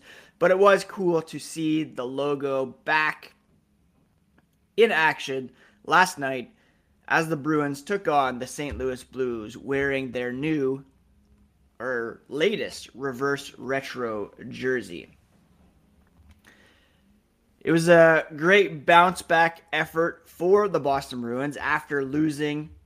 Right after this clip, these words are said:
to the Toronto Maple Leafs on Saturday. They beat the Blues by a score of three to one,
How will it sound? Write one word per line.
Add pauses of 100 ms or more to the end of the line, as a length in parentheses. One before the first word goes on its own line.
(280)
to
the
Toronto
Maple
Leafs (400)
on
Saturday.
They
beat
the
Blues
by
a
score
of
three
to
one,